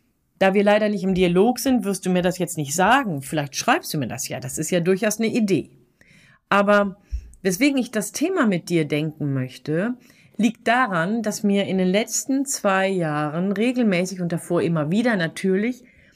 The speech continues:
aber in den letzten zwei Jahren regelmäßig in Einzelcoachings, aber auch in Trainings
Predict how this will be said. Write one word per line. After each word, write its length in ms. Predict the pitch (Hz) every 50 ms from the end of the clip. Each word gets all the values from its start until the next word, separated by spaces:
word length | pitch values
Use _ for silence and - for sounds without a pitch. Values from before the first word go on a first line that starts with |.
| _ _ _ -
aber 280 | - 196 202 196 180
in 100 | - 185
den 80 | 185 180
letzten 320 | 202 214 214 - - 254
zwei 180 | 240 - 247 233
Jahren 280 | 220 214 208 202 196
regelmäßig 800 | 190 220 285 330 349 330 247 196 160 143 143 156 - - 202 185 -
in 100 | 190 170
Einzelcoachings, 960 | - - 202 247 - 262 220 - - 233 233 226 - - 220 220 214 190 - - -
aber 300 | - 220 262 285 277 -
auch 120 | - -
in 100 | 233 220
Trainings 720 | 202 - - 185 175 165 160 151 147 156 180 196 - -